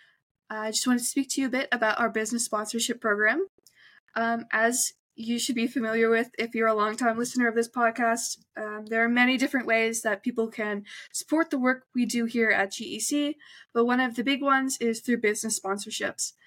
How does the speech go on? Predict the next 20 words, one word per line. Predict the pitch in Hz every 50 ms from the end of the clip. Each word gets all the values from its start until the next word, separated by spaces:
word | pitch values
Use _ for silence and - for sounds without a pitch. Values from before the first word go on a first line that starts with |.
| _ _ _
So | - - - 233 220 220 214 214 -
if | - 226 226 233 -
you | 247 269 294 302 302 302 302 294
or | - 226 208 196
anyone | 214 220 220 220 220 220 214 208 208 202 202
you | 208 214 220
know | 240 262 269 269 262 262 262 262 269 - _ _ _ _ _ _ _ _ _ _ _ _ _ _ - - _ _ _ -
owns | 285 311 311 285
a | 277
business | 262 247 233 240 240 247 240 233 240 -
and | - 226 214
is | 214 208 202 208
looking | 233 233 240 262 247 240 240 247 247 - - - _ _ -
to | - - 247 240 233 226 220 220 240 247
support | - - 226 - - - 285 277 269 262 - _ _ _ _ _ _ -
nonprofits | 226 247 220 220 - - 294 294 294 302 285 285 285 - - - - _ _ _ -
doing | 240 233 226 226 220 220 214 214 214 214 - _ _ _ _ -
really | 233 240 240 254 247 247
important | 233 233 277 254 226 226 226 214 208 208
work | 220 214 208 -